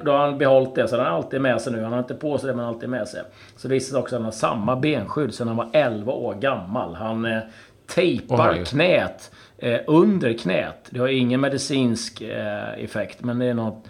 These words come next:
Speaker 2: Nej.
Speaker 1: eh, något
Speaker 2: Det är många som
Speaker 1: skrockfel.
Speaker 2: gör det ibland, men jag
Speaker 1: Ja, men jag har sett det
Speaker 2: Men
Speaker 1: också.
Speaker 2: det är ju s-, ja.
Speaker 1: Och sen tar han ett åtta
Speaker 2: Ja, det,
Speaker 1: minuter
Speaker 2: det är
Speaker 1: långt
Speaker 2: säkert av medicinska skäl.
Speaker 1: isbad. Ja,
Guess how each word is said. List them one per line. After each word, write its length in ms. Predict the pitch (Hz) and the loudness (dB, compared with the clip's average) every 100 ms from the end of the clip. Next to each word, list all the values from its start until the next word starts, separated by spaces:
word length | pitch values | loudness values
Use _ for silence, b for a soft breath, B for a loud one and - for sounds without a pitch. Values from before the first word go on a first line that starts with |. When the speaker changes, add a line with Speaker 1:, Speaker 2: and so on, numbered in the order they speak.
| - - | -12 -4
Speaker 2:
Nej. 280 | 90 85 | -2 0
Speaker 1:
eh, 280 | 60 - - | -2 -4 -4
något 200 | 127 - | -4 -2
Speaker 2:
Det 60 | 123 | 0
är 60 | |
många 200 | 120 110 | 4 4
som 100 | 151 | 4
Speaker 1:
skrockfel. 40 | 170 | 4
Speaker 2:
gör 180 | 139 226 | 4 4
det 100 | 95 | 2
ibland, 280 | 82 78 | 2 2
men 100 | 82 | 2
jag 200 | 90 92 | 2 2
Speaker 1:
Ja, 380 | 127 165 214 285 285 | 4 6 6 6 6
men 100 | 185 | 4
jag 80 | |
har 60 | 190 | 4
sett 340 | 190 190 185 | 4 2 2
det 80 | 190 | 2
Speaker 2:
Men 120 | 185 | 2
Speaker 1:
också. 120 | - - | 2 4
Speaker 2:
det 60 | 107 | 2
är 60 | |
ju 60 | 104 | 2
s-, 520 | 107 - - - - - - _ _ - | -4 -14 -18 -18 -16 -18 -18 _ _ -10
ja. 220 | 95 113 - - | -8 -8 -10 -6
Speaker 1:
Och 200 | 147 139 | -4 -2
sen 120 | 151 | 0
tar 160 | 165 147 | 2 4
han 120 | 131 | 2
ett 60 | - | 2
åtta 380 | 190 - - 165 | 0 0 0 2
Speaker 2:
Ja, 40 | |
det, 120 | 175 | 6
Speaker 1:
minuter 200 | 170 - 98 | 6 4 6
Speaker 2:
det 80 | 110 | 6
är 60 | |
Speaker 1:
långt 120 | 117 120 | 8 6
Speaker 2:
säkert 380 | 131 120 117 | 4 4 6
av 100 | 104 | 6
medicinska 580 | 98 98 98 - 95 82 | 8 6 4 2 0 4
skäl. 160 | 220 147 | 6 6
Speaker 1:
isbad. 260 | 107 95 - - _ _ _ | 4 0 -10 -20 _ _ _
Ja, 340 | 139 135 151 | 2 6 6